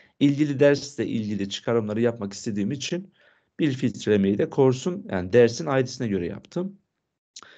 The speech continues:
E, time created diye bir değerimiz var. Bu değer, e, log'un oluştuğu zamanla ilişkili bir şey. Yani öğrenci o log'u ne zaman oluşturdu,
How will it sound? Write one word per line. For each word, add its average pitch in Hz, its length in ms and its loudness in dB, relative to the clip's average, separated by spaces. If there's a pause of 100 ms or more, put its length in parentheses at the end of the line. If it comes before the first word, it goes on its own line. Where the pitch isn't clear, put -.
(1000)
E, 135 260 8
time 175 320 4
created 185 380 4
diye 156 160 4
bir 147 100 -6
değerimiz 156 540 2
var. 151 240 -4
Bu 139 140 -12
değer, 147 640 -4
e, 110 280 -2 (220)
log'un 123 340 2
oluştuğu 131 480 0
zamanla 123 640 2
ilişkili 90 460 -6
bir 87 40 -10
şey. 160 280 -4
Yani 101 420 0
öğrenci 107 460 0
o 113 280 4 (280)
log'u 107 280 0
ne 139 80 2
zaman 107 240 0
oluşturdu, 87 720 -6